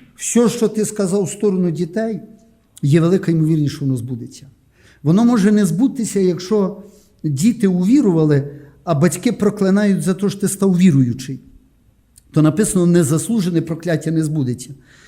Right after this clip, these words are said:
Но якщо ти обідав батька і матір, і батько в розпачі, бо мама сказали, щоб тобі ніколи не було добре на цій землі,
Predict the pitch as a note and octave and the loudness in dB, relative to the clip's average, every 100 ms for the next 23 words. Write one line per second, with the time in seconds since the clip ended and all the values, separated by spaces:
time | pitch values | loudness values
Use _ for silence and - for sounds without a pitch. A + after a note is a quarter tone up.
0 | - - C#3 E3+ F#3+ F3+ - A#3 A#3 A#3+ | -18 0 4 6 6 4 2 -2 0 0
1 | A3 F3+ G3 G#3+ F3+ D3+ F#3 G3 - F#3+ | 2 2 4 4 2 2 -2 -2 -4 -2
2 | F3 D3+ C3 C3+ A#2 - - _ _ - | 0 0 -2 -6 -8 -14 -20 _ _ -4
3 | C#3+ E3+ A#3 - - G3+ E3 F3+ E3+ - | 0 0 -2 -2 -4 0 2 2 0 -4
4 | C#3+ - C#3 D3+ D#3 E3+ E3 C#3+ C3+ A2+ | -6 -4 -2 0 2 2 2 2 2 0
5 | - - - - - D#3 C3+ D#3+ D3 C#3 | -6 -16 -20 -14 -8 -4 -2 0 0 0
6 | C#3 C#3 - C#3+ C#3+ C#3 D3 B2+ C3 C3 | -2 -4 -4 0 0 0 -2 0 0 0
7 | C3 B2+ D3 F#3 G3 C3+ - A#2+ G#2+ A#2+ | 0 0 -2 -2 -2 -2 -4 -6 -4 -2
8 | A#2 A#2 | -2 -4